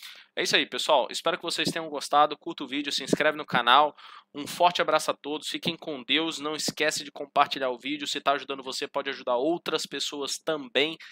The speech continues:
Entra lá no grupo do Telegram. É, pra você que quer fazer aula comigo, pessoal, é, tem uma galera organizando aí as aulas presenciais. É, vagas limitadas de dez a quinze pessoas. Entrem lá no grupo do Telegram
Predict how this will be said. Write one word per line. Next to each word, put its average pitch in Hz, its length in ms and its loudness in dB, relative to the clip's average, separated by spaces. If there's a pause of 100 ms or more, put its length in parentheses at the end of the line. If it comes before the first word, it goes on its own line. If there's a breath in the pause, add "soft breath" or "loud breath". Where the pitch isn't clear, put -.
(200 loud breath)
Entra 131 240 -6
lá 139 160 2
no 139 120 -10
grupo 139 240 -12
do 139 100 -10
Telegram. 139 560 0 (180)
É, 143 360 8
pra 165 180 4
você 165 300 -2
que 151 100 -12
quer 156 180 4
fazer 151 280 -2
aula 151 200 4
comigo, 147 440 -8
pessoal, 143 560 0 (440 soft breath)
é, 131 520 4
tem 143 120 -2
uma 151 120 -4
galera 143 360 4
organizando 135 580 -4
aí 131 100 2
as 127 160 0
aulas 131 280 4
presenciais. 143 1120 0 (640 loud breath)
É, 127 320 2
vagas 147 320 4
limitadas 143 540 0
de 139 100 -14
dez 151 260 4
a 151 60 0
quinze 147 260 -12
pessoas. 156 720 -4
Entrem 156 280 -2
lá 151 120 0
no 147 120 -4
grupo 143 200 -8
do 147 100 -8
Telegram 143 600 2